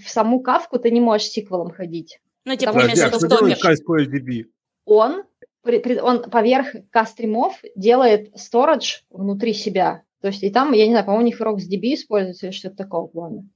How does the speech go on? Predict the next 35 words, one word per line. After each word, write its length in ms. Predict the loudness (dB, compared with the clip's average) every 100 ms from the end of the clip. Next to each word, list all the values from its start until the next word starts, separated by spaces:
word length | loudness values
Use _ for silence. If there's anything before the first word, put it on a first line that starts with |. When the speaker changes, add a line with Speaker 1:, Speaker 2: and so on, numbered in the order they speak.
| _
Speaker 1:
в 100 | _
которой 380 | -2 2 4 6
Speaker 3:
О, 20 |
Speaker 1:
уже 120 | 6 4
Speaker 3:
ты 0 |
хочешь 60 |
Speaker 1:
поддерживается, 560 | 4 2 2 2 0 2
Speaker 3:
сказать, 20 |
Speaker 1:
да, 100 | 2 2
Speaker 3:
они 100 | 0
Speaker 1:
с-, 80 |
Speaker 3:
второй 400 | 0 2 2 4
Speaker 1:
с-, 40 | 2
Speaker 3:
раз 120 | 4
Speaker 1:
слой. 160 | 4 4
Speaker 3:
материализуют 640 | 0 -4 -4 -4 -6 -4
данные, 400 | -4 -4 -8 -10
да? 240 | -8 -10 -12 _ _ _
Speaker 1:
Да. 180 | -10 -10 -12 _ _ _
Speaker 3:
А, 260 | 2 4 4 2
а 40 |
как 200 | 0 0
это 120 | 0
работает 460 | 0 2 0 -2 -4
со 80 | -8
стримами 520 | -2 -2 0 0 0
в 100 | 0
реальности? 500 | 2 2 0 -4 -4
Ну, 140 | -4 -2
там 200 | -2 -2
у 60 |
тебя 160 | -4 -4
же 100 | -4
дикий 240 | -6 -4
поток, 480 | -4 -2 0 -2